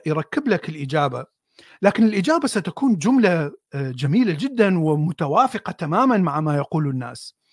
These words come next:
فعليا لأنها تطابق ما يقوله الناس. في النهاية هي جملة مطابقة لما هو موجود،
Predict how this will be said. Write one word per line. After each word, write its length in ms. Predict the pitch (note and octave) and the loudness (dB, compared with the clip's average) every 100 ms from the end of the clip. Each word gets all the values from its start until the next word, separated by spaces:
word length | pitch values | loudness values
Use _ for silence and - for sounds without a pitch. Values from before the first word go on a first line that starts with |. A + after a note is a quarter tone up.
| _ _ _ _ | _ _ _ _
فعليا 360 | - C#4 D4+ | 0 4 4
لأنها 600 | G3+ E3+ E3+ D#3 E3 D#3 | 4 0 0 0 0 0
تطابق 560 | D#3 - - C#4 G3+ - | -4 -6 0 2 0 -2
ما 120 | D#3+ | -6
يقوله 380 | C#3 - C#3+ C3 | -6 -8 -10 -8
الناس. 500 | B2+ - D3+ B2+ - - - - | -10 -10 -10 -14 -18 -20 -20 -4
في 100 | D4+ | 2
النهاية 460 | B3 F#3 B3+ F#3+ | 4 4 2 2
هي 220 | D#3+ E3+ | 2 -2
جملة 240 | D#3+ A#3+ F3 | -2 -2 -2
مطابقة 540 | C#3+ - G3+ F3+ - | -4 -2 0 -2 -6
لما 220 | D3+ C#3+ | -6 -4
هو 200 | C#3 D3+ | -4 -4
موجود، 440 | C#3 C3 D3+ D#3 | -6 -8 -8 -8